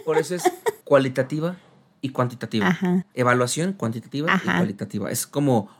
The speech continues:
Speaker 1: lo ontológico y
Speaker 2: Y
Speaker 1: lo
Speaker 2: lo
Speaker 1: óntico.
Speaker 2: óntico.
Speaker 1: Exactamente.
Speaker 2: Ajá.
Speaker 1: Lo ontológico sería nuestra evaluación general. Es decir, si me pongo a calificar, pues voy a hacerlo del cero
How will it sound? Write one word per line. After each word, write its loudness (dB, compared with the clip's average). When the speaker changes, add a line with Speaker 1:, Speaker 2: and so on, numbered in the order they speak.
Speaker 1:
lo 2
ontológico -2
y -14
Speaker 2:
Y -6
Speaker 1:
lo 0
Speaker 2:
lo 2
Speaker 1:
óntico. -2
Speaker 2:
óntico. 2
Speaker 1:
Exactamente. -8
Speaker 2:
Ajá. 0
Speaker 1:
Lo 2
ontológico -2
sería -4
nuestra -4
evaluación -4
general. -10
Es -10
decir, 0
si -2
me 0
pongo -2
a -8
calificar, -4
pues -12
voy 2
a 0
hacerlo 0
del 2
cero -2